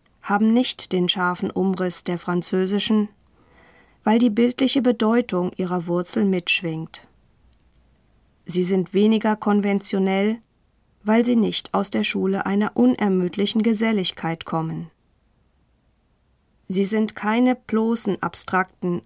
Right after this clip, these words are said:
Rechenpfennige, sondern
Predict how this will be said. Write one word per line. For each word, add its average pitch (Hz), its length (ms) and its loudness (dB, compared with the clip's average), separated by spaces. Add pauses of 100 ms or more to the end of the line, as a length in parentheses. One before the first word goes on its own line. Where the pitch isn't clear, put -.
Rechenpfennige, 175 1000 -4 (1000)
sondern 208 560 2